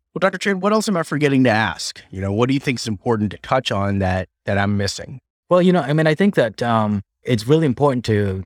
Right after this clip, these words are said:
Speaker 2: recognize that the ablation and all these procedures are really, uh, uh, should be discussed at a, as a, um, multidisciplinary approach. And whether you're, if you are an interventional radiologist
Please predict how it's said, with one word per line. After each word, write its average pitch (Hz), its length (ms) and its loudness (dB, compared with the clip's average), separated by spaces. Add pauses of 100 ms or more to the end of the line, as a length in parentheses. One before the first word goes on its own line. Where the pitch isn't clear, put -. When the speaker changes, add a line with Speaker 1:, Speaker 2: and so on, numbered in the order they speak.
Speaker 2:
recognize 104 760 0
that 95 260 0
the 104 240 2
ablation 117 600 0
and 104 80 -2
all 117 180 2
these 120 180 0
procedures 127 580 -2
are 101 80 0
really, 113 560 2
uh, 92 360 -4 (160)
uh, 98 140 -4
should 139 200 0
be 123 100 -2
discussed 107 480 -2
at 101 120 0
a, 95 120 0
as 98 340 0
a, 90 340 0
um, 87 340 -4 (100)
multidisciplinary 98 1160 0
approach. 101 480 -2
And 104 180 -2
whether 127 260 4
you're, 107 240 0 (140)
if 123 120 -8
you 156 200 2
are 110 360 4
an 104 100 0
interventional 113 480 0
radiologist 107 800 2